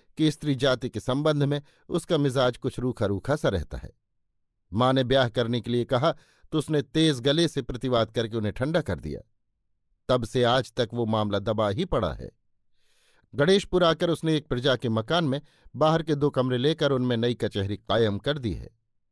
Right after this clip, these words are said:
सरिश्ते के कागजात जितने भी गगन के घर मिल सके,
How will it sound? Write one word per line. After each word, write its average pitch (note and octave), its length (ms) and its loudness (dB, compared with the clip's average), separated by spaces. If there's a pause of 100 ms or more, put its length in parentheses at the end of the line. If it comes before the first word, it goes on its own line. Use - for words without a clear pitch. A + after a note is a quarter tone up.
(500)
सरिश्ते C#3 540 0
के A2+ 160 -2
कागजात A#2+ 600 0 (420)
जितने D3 440 0
भी D3+ 160 2
गगन C#3+ 340 0
के B2 120 -4
घर G#2+ 180 -2
मिल D3+ 160 -2
सके, - 340 -8